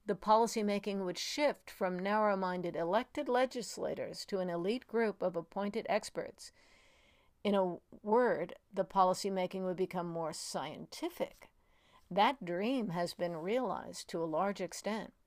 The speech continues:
Every year, administrative agencies acting under broad delegations of authority churn out huge volumes of regulations that dwarfs the statutes enacted by the people's elected representatives.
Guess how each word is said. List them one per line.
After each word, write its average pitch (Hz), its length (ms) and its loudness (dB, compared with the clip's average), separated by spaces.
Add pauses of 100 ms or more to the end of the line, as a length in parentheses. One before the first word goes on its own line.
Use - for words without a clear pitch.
(140)
Every 240 360 0
year, 262 240 2
administrative 190 680 -2
agencies 202 600 -2
acting 202 380 -2
under 214 180 -2
broad 185 380 -2
delegations 208 640 0
of 208 100 -6
authority 214 460 2
churn 208 320 -2
out 220 180 0
huge 247 800 -2
volumes 190 560 2
of 214 160 -6
regulations 262 840 0 (720)
that 180 280 2
dwarfs 240 520 2
the - 120 -4
statutes - 840 -4 (840)
enacted 208 800 2
by 180 160 4
the 185 100 -2
people's 180 460 -2
elected 165 420 -2
representatives. 190 1000 -4